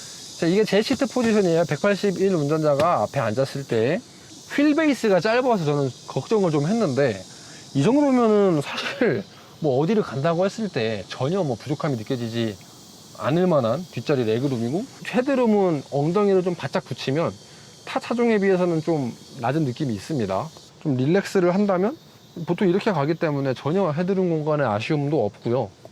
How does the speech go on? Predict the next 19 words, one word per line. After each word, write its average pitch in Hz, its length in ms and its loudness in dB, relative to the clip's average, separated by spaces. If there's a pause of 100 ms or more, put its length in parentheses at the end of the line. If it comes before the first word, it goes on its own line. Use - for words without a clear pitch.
근데 151 220 0
일부러 190 360 4
뭐 120 160 0
이 120 80 -2
차를 170 180 -2
꼽주겠다라는 208 720 0
마인드로 131 320 2
해서 117 120 0 (360)
<laughs> 302 240 0
이러면 175 280 4
이제 139 100 2
이러면 220 320 4
닿죠. 107 360 -2 (240)
이렇게 220 240 4
가는 180 480 2
사람은 185 800 0 (200)
없을 156 240 0
거라 160 400 4
생각하고 156 520 0